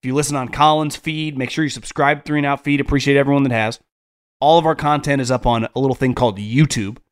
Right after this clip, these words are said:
Everything's video as well as audio. So fire in those D Ms. The volume dot com. We got merch. I got Three and Out hats, Flex, Flex Fit hats. Go cop those right now. But first, I got friends.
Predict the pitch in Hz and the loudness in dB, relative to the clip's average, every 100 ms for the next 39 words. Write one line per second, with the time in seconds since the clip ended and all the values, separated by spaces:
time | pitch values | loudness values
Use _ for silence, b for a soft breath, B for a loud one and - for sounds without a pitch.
0 | _ _ - 151 143 135 120 117 107 117 | _ _ -2 0 2 0 0 -2 -2 -6
1 | _ _ _ - 117 120 123 117 110 101 | _ _ _ -6 0 4 4 4 2 0
2 | 113 120 117 110 - - 139 135 131 127 | -4 -6 -4 -4 -6 0 2 4 2 0
3 | 120 123 120 120 127 - _ _ _ _ | 0 0 2 2 0 -4 _ _ _ _
4 | _ _ 156 160 170 175 165 160 - 156 | _ _ -4 0 2 0 0 0 0 -4
5 | 104 123 120 127 135 131 117 123 - 139 | -6 -8 -8 -4 -4 -2 -2 -2 0 0
6 | 131 127 131 123 - 127 120 - 127 _ | 4 4 4 2 0 -4 -4 -6 -16 _
7 | - 143 - - 147 139 123 127 - - | 0 0 -2 -2 -2 0 0 0 -2 -18
8 | _ _ _ - 135 127 135 131 - 127 | _ _ _ -6 -4 0 2 2 2 -4
9 | 117 120 120 123 143 175 175 _ _ _ | -2 -4 -4 -2 2 2 0 _ _ _
10 | _ 127 117 175 220 - - _ _ _ | _ -12 -6 0 2 0 -6 _ _ _
11 | _ _ _ _ 139 151 143 135 113 - | _ _ _ _ -2 0 -2 -6 -10 -14